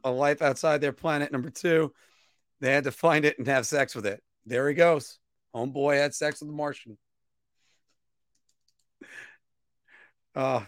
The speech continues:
a Clerks Three, I can't wait to s-, I hope that's gonna be good. It really is. I hope it's gonna be good. "I'm holding out for Andor from early screenings. They're saying that it is a pretty gritty series and realistic." Yeah, and then you hear casts,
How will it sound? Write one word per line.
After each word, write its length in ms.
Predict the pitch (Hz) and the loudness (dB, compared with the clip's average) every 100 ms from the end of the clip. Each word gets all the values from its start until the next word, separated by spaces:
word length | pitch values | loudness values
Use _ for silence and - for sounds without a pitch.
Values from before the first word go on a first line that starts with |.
| - - | -10 -6
a 80 | |
Clerks 340 | 127 233 262 - | 0 2 2 0
Three, 280 | 175 175 139 | 0 2 2
I 60 | |
can't 200 | - 151 | 0 -2
wait 140 | 143 139 | -2 -4
to 60 | |
s-, 120 | 123 - | -6 0
I 140 | 151 | 2
hope 240 | 165 165 | 2 -2
that's 180 | 151 127 | -2 -4
gonna 160 | 131 113 | -6 -8
be 120 | 107 | -10
good. 340 | 107 98 95 _ - | -8 -8 -10 _ -4
It 60 | 147 | -2
really 340 | 143 120 107 | 0 -2 -2
is. 320 | 101 101 - _ _ _ _ _ _ _ - | -4 -6 -12 _ _ _ _ _ _ _ -10
I 60 | 120 | -6
hope 140 | 123 | -6
it's 100 | 113 | -6
gonna 140 | 117 107 | -8 -8
be 100 | 107 | -6
good. 260 | 107 104 _ _ _ _ - | -4 -4 _ _ _ _ 0
"I'm 200 | 160 220 | 4 6
holding 300 | 247 247 226 | 6 4 2
out 240 | 214 214 - | 2 2 0
for 140 | 170 | -6
Andor 760 | - 214 208 185 180 170 165 - | -4 -2 0 2 4 4 2 -4
from 380 | - 170 165 160 170 | -8 -2 -2 -2 2
early 240 | 165 160 | 2 2
screenings. 580 | - 190 185 180 180 147 | -4 -2 0 2 0 -2
They're 140 | 151 | -4
saying 540 | 135 170 165 165 160 156 | -4 -2 -2 0 -2 -2
that 160 | 147 | -2
it 140 | 147 139 | -2 -2
is 160 | 131 | -4
a 40 | 120 | -6
pretty 240 | 151 135 | -8 -6
gritty 240 | 143 139 123 | -4 -6 -6
series 520 | - 139 139 131 - | -6 -4 -4 -6 -10
and 400 | 120 120 120 113 - _ _ _ _ | -10 -8 -8 -12 -16 _ _ _ _
realistic." 600 | 131 139 143 143 156 143 - _ _ _ _ _ _ - | 2 2 2 0 -4 -4 -8 _ _ _ _ _ _ -6
Yeah, 440 | 123 180 185 185 160 | 4 8 10 10 8
and 160 | 170 | 4
then 140 | 175 175 | 4 4
you 100 | 170 | 2
hear 340 | 147 160 156 | 4 6 6
casts, 540 | 147 160 151 151 - | 4 2 0 0 -6